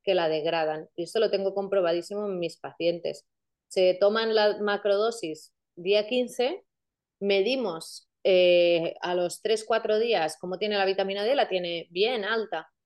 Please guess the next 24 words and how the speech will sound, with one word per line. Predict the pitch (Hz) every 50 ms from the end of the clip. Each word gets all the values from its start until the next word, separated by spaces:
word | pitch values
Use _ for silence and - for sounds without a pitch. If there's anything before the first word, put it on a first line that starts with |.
| _ -
pero | 208
es | 202 202
que | - 202
medimos | 196 190 196 220 262 269 233 202 202
a | 180
los | 180 175 -
quince | - 220 226 220 226 254 240
días | 240 254 247 214 233 247 -
y | -
esa | 202 196 - 240
vitamina | 233 226 220 208 196 196 196 190 185
D | 190 208 214 226 - - 185
ya | 214 190
ha | 196
descendido. | 208 233 226 - - 175 170 170 170 202 269 302 254 - - - _ _ _ _ _ _
Entonces | - 208 202 208 202
es | 226
muchísimo | 233 254 247 - 269 - 285 277 269
más | 262 262 254
importante | 262 240 262 254 262 - 269 269 262 247 - 202 202 - - _ _ _ _ _ -
que | 190 190 185 190 _
tomen | - 226 247 262 262 247 214
vitamina | 202 202 185 190 196 208 208 226 233 220
D | 214 208 214 - - -